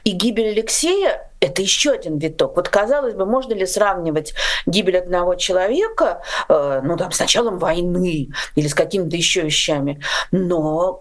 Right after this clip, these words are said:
в общем, это такое символическое значение имеет. Э, это гибель, э, человека, при-, который был тоже знаменем оппозиции. Э,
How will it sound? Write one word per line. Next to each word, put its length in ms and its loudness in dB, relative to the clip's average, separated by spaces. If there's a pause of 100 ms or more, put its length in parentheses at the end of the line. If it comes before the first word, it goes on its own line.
в 260 0
общем, 360 0
это 180 0
такое 540 0 (240)
символическое 840 0
значение 720 -2
имеет. 360 -4 (640)
Э, 800 0
это 260 0
гибель, 580 -2 (440)
э, 1300 2 (640)
человека, 380 0
при-, 360 -6
который 320 2
был 260 0
тоже 380 0
знаменем 800 0
оппозиции. 1080 -2 (680)
Э, 260 4